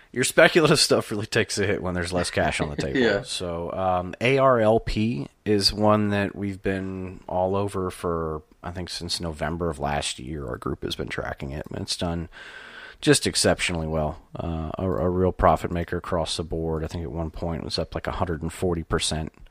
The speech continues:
Speaker 1: from the release of our report, but I really like what, how that's setting up from a technical perspective, and obviously the gains that you'll get from a, uh, an ener-, energy company going into the winter is gonna feel good.
Speaker 2: Yeah, I've, uh, actually, I like a lot, a part of the,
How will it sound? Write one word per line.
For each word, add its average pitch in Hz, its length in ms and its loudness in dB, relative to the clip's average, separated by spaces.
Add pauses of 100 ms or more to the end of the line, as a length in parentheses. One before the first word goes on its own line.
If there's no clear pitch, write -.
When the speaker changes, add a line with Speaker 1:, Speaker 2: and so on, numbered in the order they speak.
Speaker 1:
from 92 220 -4
the 80 100 -4
release 82 400 -4
of 85 120 -6
our 80 120 0
report, 78 540 -2
but - 100 -2
I - 40 0
really 95 200 2
like 90 300 0
what, - 160 -2 (240)
how 95 160 4
that's 90 240 2
setting 90 280 0
up - 120 -2
from 67 120 -6
a - 40 -8
technical 120 400 4
perspective, 101 720 -2 (160)
and 85 460 -6
obviously 85 460 -6
the 80 120 -8
gains 82 280 -4
that - 100 -8
you'll 90 120 -2
get 85 240 -2 (180)
from 87 280 0
a, 82 240 -2
uh, 78 280 -4 (520)
an 82 220 -6
ener-, 95 340 -2
energy 85 340 -4
company 80 360 -6
going 78 260 -6
into 80 180 -10
the 85 80 -14
winter - 400 -10 (540)
is - 100 -10
gonna 78 200 -8
feel 87 220 -10
good. - 240 -16 (400)
Speaker 2:
Yeah, 208 320 6
I've, 165 120 4
uh, 170 360 8
actually, 185 440 6
I - 20 10
like 151 260 8
a 147 60 6
lot, 139 360 8
a 123 80 -8
part 165 220 6
of 151 120 4
the, 135 480 6